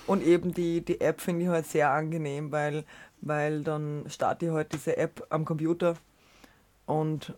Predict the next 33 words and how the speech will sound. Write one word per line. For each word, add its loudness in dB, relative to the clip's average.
und -2
hab 0
das -6
einfach -6
schon -2
gleich 2
offen, -2
äh, -2
und -2
weil 0
sonst -4
machst 0
du 0
den 0
Browser 2
zu, 2
man 2
macht -4
halt -4
vielleicht -6
öfter -6
mal -4
einen -6
Browser -2
zu -10
und -4
dann -2
ist -6
es -8
halt -6
einfach -8
weg -6
und -6